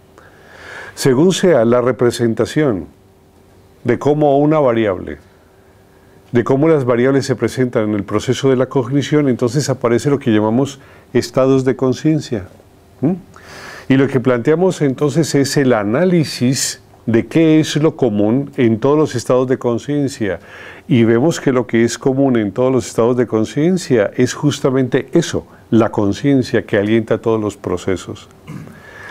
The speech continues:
Desde la perspectiva de lo que el ser humano conoce, vive cotidianamente y comúnmente, está el darse cuenta de las cosas a través de la atención. Pareciera que la atención es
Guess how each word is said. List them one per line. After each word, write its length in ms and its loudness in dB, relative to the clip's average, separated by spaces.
Desde 320 4
la 120 0
perspectiva 840 0
de 160 2
lo 120 0
que 220 0
el 140 -2
ser 240 0
humano 360 0
conoce, 640 -2
vive 520 2
cotidianamente 920 2
y 40 0
comúnmente, 720 -4
está 360 0
el 140 4
darse 380 0
cuenta 400 2
de 100 4
las 180 -2
cosas 360 -2
a 60 -4
través 340 2
de 100 2
la 120 2
atención. 600 0
Pareciera 480 0
que 200 0
la 180 2
atención 640 -2
es 440 -2